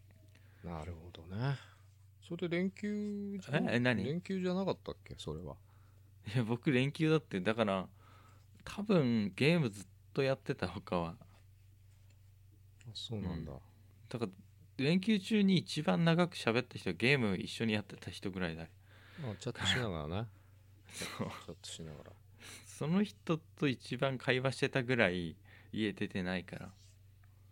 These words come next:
Speaker 1: うん。あれだっけ？
Speaker 2: それが一、一番楽しいんだけどね。
Speaker 1: なんとかの森をやってたんだっけ？
Speaker 2: え、動物の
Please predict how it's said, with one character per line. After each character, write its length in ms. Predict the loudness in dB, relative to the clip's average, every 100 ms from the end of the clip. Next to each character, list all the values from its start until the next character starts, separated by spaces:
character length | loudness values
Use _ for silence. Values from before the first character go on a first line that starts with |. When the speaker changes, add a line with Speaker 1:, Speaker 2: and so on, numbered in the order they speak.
| -20 -20 -20 -16 -10
Speaker 1:
う 20 |
ん。 320 | -10 -10 -14 -20 -20 -16 -6
あ 40 |
れ 60 | -2
だ 0 |
っ 40 |
け？ 60 | -2
Speaker 2:
そ 80 | -2
れ 60 | -2
が 80 | -2
一、 260 | -4 -12 -20 -12
一 160 | -6 -2
番 180 | -2 -2
楽 200 | -2 -2
し 80 | -4
い 60 |
ん 40 | -2
だ 100 | -2
け 60 |
ど 120 | -4
ね。 140 | -6 -10 -14 -6
Speaker 1:
な 140 | -4
ん 80 | -4
と 160 | -6 0
か 140 | 2
の 100 | 2
森 240 | 2 2
を 60 | 2
や 60 | 0
っ 20 |
て 100 | -4
た 100 | -8
ん 60 |
だ 60 | -10
っ 20 | -16
け？ 100 | -18 -18 -20 -20 -20 -20 -20 -20 -20 -20 -20 -20 -4
Speaker 2:
え、 120 | -2
動 280 | 0 2 2
物 200 | 2
の 60 | 4